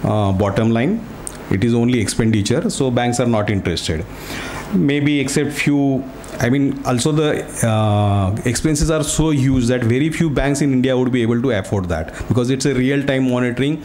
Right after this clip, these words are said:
of all customers, all transactions. It's a very huge thing. So like the E M V,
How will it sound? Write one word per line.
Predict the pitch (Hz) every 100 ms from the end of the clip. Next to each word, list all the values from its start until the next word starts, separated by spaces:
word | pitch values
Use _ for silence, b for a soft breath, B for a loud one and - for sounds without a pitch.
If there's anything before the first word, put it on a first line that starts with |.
| B
of | 131 -
all | 123 147
customers, | 147 135 - 139 139 143
all | - 117
transactions. | 113 101 87 90 - 92 95
It's | 117
a | 120
very | 113 123 131 B B B
huge | - 147 143 -
thing. | - 107 78 - - B B B - - - - - - - B B B B -
So | 135 139
like | 131 135 139
the | 147
E | 139 147
M | 151
V, | 151 143